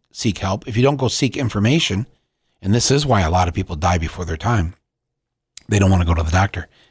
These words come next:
They don't wanna hear bad news. I get, I get that belief. None of us wanna, none of us wanna do that. That's why we put off going to the dentist. You know, we're, we're pretty certain we're not gonna die because of whatever we're feeling in our tooth, which isn't true, by the way.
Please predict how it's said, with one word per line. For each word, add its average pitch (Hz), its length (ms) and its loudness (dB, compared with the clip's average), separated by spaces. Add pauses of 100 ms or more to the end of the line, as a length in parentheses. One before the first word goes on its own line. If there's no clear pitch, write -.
(100)
They 87 140 2
don't 82 100 6
wanna 85 140 6
hear 82 120 6
bad 78 220 2
news. 80 240 0
I 101 80 2
get, 135 260 0
I 110 60 2
get 95 200 0
that - 160 -8
belief. - 200 -12
None 98 220 2
of 82 80 -6
us - 120 -8
wanna, 92 260 -8 (220)
none 107 200 0
of - 80 -6
us - 120 -12
wanna - 220 -14
do - 140 -20
that. 156 180 -20 (680)
That's - 160 -2
why - 60 -4
we - 140 -2
put - 180 0
off - 180 0
going 82 220 2
to 76 60 -2
the 78 100 0
dentist. 85 420 0 (540)
You 104 100 -6
know, 92 120 0
we're, - 260 -6
we're 82 80 -10
pretty 110 220 2
certain 95 280 0
we're 87 100 4
not 82 160 4
gonna 76 120 -2
die 85 480 2 (1300)
because - 280 -2
of 73 120 -2
whatever 87 400 2
we're - 160 -6
feeling 87 320 4
in 76 80 4
our 85 220 -2 (100)
tooth, 104 440 0 (1000)
which - 160 -10
isn't 71 200 -2
true, 95 220 4
by 69 160 0
the 71 80 -6
way. - 280 -6